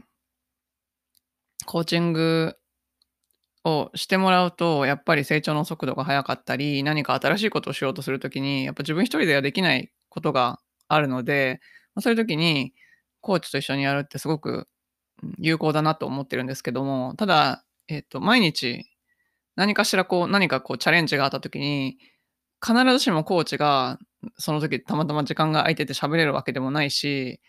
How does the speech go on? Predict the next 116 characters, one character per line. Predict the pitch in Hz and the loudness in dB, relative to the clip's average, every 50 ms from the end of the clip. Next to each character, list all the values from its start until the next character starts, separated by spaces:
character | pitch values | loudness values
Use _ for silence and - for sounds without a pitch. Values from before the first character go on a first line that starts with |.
| _ _ _ | _ _ _
や | - 202 | -6 -4
っ | 247 | 0
ぱ | - 349 | 2 4
り | 233 | 4
自 | 180 156 156 160 | 4 4 2 2
分 | 170 175 175 180 | 2 0 2 2
で | 185 190 190 165 | 2 4 4 2
そ | - - 165 | 2 2 0
れ | 160 | 0
な | 160 160 160 160 | 0 2 0 0
り | 160 156 | 0 0
に | 170 170 160 147 | 2 2 2 2
前 | 156 185 180 151 | 4 4 4 2
に | 135 151 | 2 -2
進 | - - - 196 | -4 -4 -4 -2
ん | 151 | 0
で | 147 147 | 0 0
い | - | -2
く | 151 - | -2 -6
力 | - - - 156 151 | -6 -2 0 0 0
っ | 151 | 0
て | - 135 | 0 -4
い | |
う | 131 | -6
の | 131 131 | -6 -6
を | 131 | -8
つ | - | -6
け | - 196 180 | -2 0 2
な | 156 | 2
い | 135 | 2
と | - 135 | 0 -2
い | 127 | -2
け | - | -2
な | 135 135 | -2 -2
い | 131 | -2
と | - 139 | -2 -4
思 | 139 135 | -8 -8
う | 123 | -8
ん | |
で | 120 135 | -8 -10
す | - - | -8 -6
ね。 | 135 139 143 156 - - - - _ - _ _ _ _ _ _ _ _ _ _ _ _ _ _ - | -4 -4 -4 -4 -6 -12 -20 -20 _ -20 _ _ _ _ _ _ _ _ _ _ _ _ _ _ 0
で、 | 214 220 233 | 2 2 4
そ | 233 247 240 233 | 4 4 4 4
う | 233 | 4
い | 240 | 4
う | 233 | 2
時 | 240 240 247 220 | 2 2 2 2
に | 185 160 151 | 4 4 4
私 | 135 147 156 - | 4 2 0 2
は、 | 160 147 | 2 4
あ | 143 | 4
の、 | 135 135 | 2 0
セ | 135 - 160 | 0 0 0
ル | 160 170 | 0 0
フ | |
コ | - 180 | 0 -2
ー | 160 156 | -2 -2
チ | - 135 | -2 -4
ン | - 80 | -4 -4
グ、 | - - - - - - _ _ _ - | -4 -6 -8 -10 -14 -20 _ _ _ -6
あ | - 170 | -6 -4
の、 | - | -4
自 | - 139 151 | -2 -2 0
分 | 160 170 | 0 0
で | 170 | 0
コ | - 175 | 0 0
ー | 170 | 0
チ | 165 180 | 0 0
ン | 175 | 0
グ | 175 | 0
が | 165 165 | 2 2
で | 160 160 | 2 0
き | 175 170 | 0 0
る | 147 | 0
の | 135 131 | 0 0
で、 | 131 127 | -2 0
ど | 139 | -2
う | |
や | 156 | -2
っ | - | -2
て | - | -4
自 | 139 131 131 | -6 -6 -4
分 | 127 135 | -4 -4
で | 131 143 | -4 -2
セ | - 147 | -2 -4
ル | 143 | -4
フ | 143 - | -4 -4
コ | - 139 | -6 -6
ー | 131 | -6
チ | - 131 | -6 -6
ン | 127 | -6
グ | 131 | -8
し | - - | -6 -4
た | 143 131 | -4 -2
ら | 135 | -2
い | |
い | 131 | -2
の | 127 123 | -4 -6
か | 127 127 | -6 -6
が | 131 127 | -4 -4
わ | 131 | -2
か | - 175 | 0 0
る | 170 | 0
の | 147 131 135 | 2 0 0
で、 | 135 143 139 139 | 0 0 0 -2
そ | - 151 | -2 -4
れ | 143 | -4
を | 143 | -2
や | 139 139 | -2 -2
る | 165 180 | -2 -2
ん | |
で | 160 - | -4 -4
す | - - | -6 -8
け | - 147 | -10 -8
ど、 | 180 143 143 139 135 131 - | -6 -4 -4 -2 -4 -6 -8